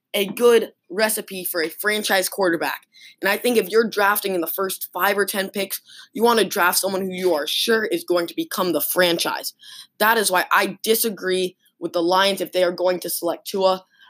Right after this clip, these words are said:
I think they have their pick of basically anyone they want. They need guys at a lot of positions. I agree with Ohio State cornerback Jeff Okudah. I think he could become up there as one of the best cornerbacks in the league.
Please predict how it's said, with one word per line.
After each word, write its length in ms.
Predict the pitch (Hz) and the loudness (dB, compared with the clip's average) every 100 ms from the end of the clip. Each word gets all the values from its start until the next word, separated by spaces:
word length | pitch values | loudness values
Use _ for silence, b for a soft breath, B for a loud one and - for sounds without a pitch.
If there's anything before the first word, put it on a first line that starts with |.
| - | -2
I 100 | 185 | 0
think 180 | 208 202 | 0 2
they 100 | 196 | 4
have 120 | 170 | 4
their 140 | 175 | 2
pick 220 | - 196 180 | 0 -4 -4
of 120 | 156 - - | -6 -8 0
basically 680 | 185 214 214 214 214 - | 2 2 0 0 0 0
anyone 400 | 180 196 196 190 | 0 0 2 2
they 140 | 180 165 | 4 4
want. 340 | 180 190 190 - b b _ - | 4 4 2 -6 b b _ 0
They 140 | 160 | 0
need 560 | 165 175 208 220 214 - | 2 0 0 0 -2 -2
guys 340 | 196 190 190 | 2 4 4
at 100 | 165 | 2
a 40 | 156 | 0
lot 360 | 151 165 180 | 0 2 4
of 100 | 180 | 2
positions. 600 | 180 170 180 175 185 185 B B B B - | -2 -2 -2 0 -2 -4 B B B B 0
I 120 | 185 | 0
agree 260 | 170 208 | 0 -4
with 140 | 220 185 | 0 0
Ohio 300 | 196 202 202 | 2 2 2
State 280 | - 208 190 | 2 0 0
cornerback 560 | 208 208 202 196 190 | -2 -2 2 0 0
Jeff 180 | 185 202 | -2 -2
Okudah. 380 | 196 - 254 220 | -2 -4 -2 0
I 200 | 131 151 | -2 -4
think 280 | 165 165 - B B B | -4 -6 -8 B B B
he 140 | - 196 | -4 2
could 200 | 220 175 | 2 2
become 480 | 196 - 196 196 - | -4 -2 0 0 2
up 240 | 196 226 - | 0 2 2
there 120 | 151 | 2
as 160 | 151 | 2
one 120 | 165 156 | -2 -4
of 120 | - | -4
the 140 | 170 180 | -2 0
best 220 | 185 - | 0 0
cornerbacks 540 | 180 180 170 170 - | -2 0 2 0 0
in 60 | 170 | 0
the 80 | 160 | 2
league. 320 | 185 156 | 4 2